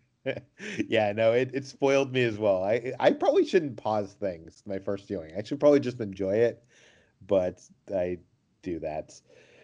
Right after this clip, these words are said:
Um, okay, so, so Bib Fortuna somehow survived the destruction of Jabba's barge. That's believable. Um, and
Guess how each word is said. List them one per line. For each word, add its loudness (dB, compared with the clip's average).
Um, 4
okay, 4
so, 4
so 0
Bib 0
Fortuna 2
somehow 0
survived 4
the -12
destruction -4
of -6
Jabba's 2
barge. -4
That's -8
believable. -4
Um, 4
and 0